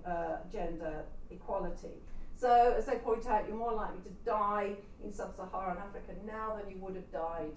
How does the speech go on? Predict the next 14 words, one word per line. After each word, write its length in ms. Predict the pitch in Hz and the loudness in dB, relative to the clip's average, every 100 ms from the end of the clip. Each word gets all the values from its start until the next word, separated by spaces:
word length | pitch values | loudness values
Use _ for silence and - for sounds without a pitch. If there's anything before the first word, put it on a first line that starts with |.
| - | -10
in 100 | 170 | -8
the 60 | 170 | -6
nineteenth 500 | 165 160 160 - - | -4 -6 -8 -14 -12
century 500 | - 143 143 - 139 139 | -10 -8 -8 -8 -10 -10
in 120 | 151 | -8
Northern 420 | 151 139 - 123 170 | -8 -8 -10 -12 -8
Europe. 380 | 170 - - - - - - | -8 -8 -10 -12 -14 -14 -6
They 240 | 196 208 240 | -2 -2 0
list 340 | 302 - - | -2 -2 -6
the 100 | 208 | -6
sort 280 | 202 208 208 | -2 -4 -4
of 40 | - | -2
areas 640 | 233 240 233 214 214 208 | 2 4 4 2 -2 -4
where 420 | - 202 196 190 | -2 0 2 0